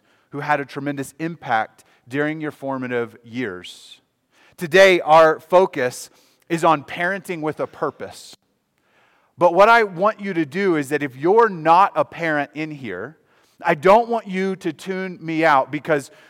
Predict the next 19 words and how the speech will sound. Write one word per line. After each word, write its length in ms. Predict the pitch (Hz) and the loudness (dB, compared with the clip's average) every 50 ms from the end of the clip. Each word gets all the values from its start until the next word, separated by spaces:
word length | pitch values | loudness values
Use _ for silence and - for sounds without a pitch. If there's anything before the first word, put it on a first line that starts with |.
| _ _ | _ _
you 380 | - 120 127 156 196 240 254 214 | -20 -18 -8 -6 -4 -2 -2 0
have 220 | - 202 190 170 | 0 0 0 0
a 100 | 175 156 | 0 -4
vital 680 | 135 117 113 117 175 170 185 208 220 220 233 220 208 - | -4 -8 -4 0 2 4 4 4 4 4 4 4 2 0
role 400 | 170 139 156 175 185 190 185 180 | -4 2 4 4 4 4 2 0
to 120 | - 160 | -4 -8
play 340 | 131 - - 151 139 139 139 | -12 -4 0 2 2 2 2
in 60 | 135 | 0
the 100 | 131 131 | -2 -2
life 460 | 131 139 147 156 160 147 135 - - _ _ _ _ _ _ _ _ _ - | 0 2 2 2 2 0 -4 -8 -14 _ _ _ _ _ _ _ _ _ -8
of 200 | 131 127 123 _ | -8 -8 -8 _
individuals 800 | 170 170 190 190 208 151 170 175 156 139 143 139 143 139 127 127 | -10 -8 -6 -8 -6 -4 -4 -4 -4 -6 -8 -6 -6 -6 -6 -8
around 520 | 123 120 127 135 147 170 170 170 151 120 | -8 -2 0 2 2 2 2 -2 -6 -12
you 260 | 107 104 202 208 208 | -12 -14 -14 -14 -14
who 200 | 107 143 160 147 | -10 -6 -4 -4
are 140 | 135 131 - - | -4 -6 -8 -8
in 280 | - 190 208 214 208 196 | -8 -6 -6 -6 -6 -4
their 160 | 180 151 139 | -4 -4 -4
formative 680 | - _ - 156 156 156 160 147 139 143 135 120 120 | -6 _ -8 -6 -4 -4 -4 -4 -4 -4 -4 -6 -10